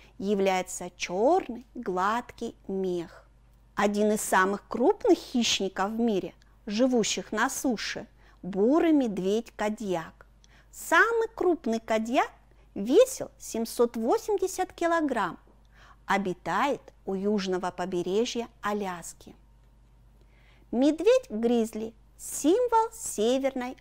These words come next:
Америки, весом до трёхсот килограмм. Когда этот зверь встаёт на задние лапы,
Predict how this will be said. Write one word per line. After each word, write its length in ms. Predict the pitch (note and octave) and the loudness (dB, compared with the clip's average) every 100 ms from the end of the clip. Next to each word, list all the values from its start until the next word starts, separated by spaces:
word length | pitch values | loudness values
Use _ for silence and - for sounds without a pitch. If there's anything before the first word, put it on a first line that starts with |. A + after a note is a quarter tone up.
| - | -6
Америки, 880 | G3+ G#3 G#3 F#3+ F3+ F#3 - A3+ _ _ _ - - | -4 -2 -2 -2 -4 -10 -18 -20 _ _ _ -20 -12
весом 600 | G#3+ C4+ C5 - - - _ | 0 6 6 4 -10 -14 _
до 200 | - A#3+ C5 C5+ | -4 2 2 4
трёхсот 520 | - D4 - F#4 F#4+ | 0 -2 -2 -2 -2
килограмм. 720 | - E4+ E4 C#4+ A3 F3+ - _ _ _ - - _ | -4 -2 -2 -2 -6 -6 -10 _ _ _ -20 -20 _
Когда 480 | - G3+ G#3 G3+ G3+ - | -4 -2 2 0 0 -2
этот 360 | G3+ - G3+ | -4 -2 -4
зверь 440 | - F#3+ G3+ D4 - _ | -4 -2 0 0 -4 _
встаёт 560 | - - G3+ A3+ A#3 G#3+ | -14 -2 0 2 0 0
на 160 | F#3+ A3 | -2 0
задние 520 | A#3+ G#3 G3+ F#3+ F#3+ | 2 2 0 -2 -2
лапы, 540 | F#3 F#3 A3 - G3 | 0 2 2 -2 -14